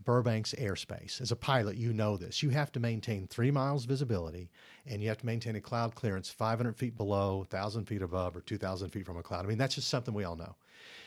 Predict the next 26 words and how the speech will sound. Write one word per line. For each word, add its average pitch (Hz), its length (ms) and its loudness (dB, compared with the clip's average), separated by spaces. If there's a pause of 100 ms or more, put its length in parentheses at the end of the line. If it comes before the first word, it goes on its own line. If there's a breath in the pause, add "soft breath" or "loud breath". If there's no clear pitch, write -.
(320 loud breath)
However, 123 540 2 (680 soft breath)
if 117 460 0 (540)
you 127 240 0
want 117 280 2
to 131 100 0
waive 123 640 2
those 98 360 0
visibility 98 560 0
minimums, 90 600 -2 (220)
and 101 180 -2
you 104 100 -2
still 127 380 0
know 113 260 0
the 131 80 0
flight 117 300 0
can 117 120 0
be 113 100 4
done 113 180 2
safely, - 640 -6 (100)
and 110 80 -4
you 101 80 -2
can 104 140 -2
still 127 300 0
see 143 240 -2
other 139 260 0
aircraft, 92 800 -6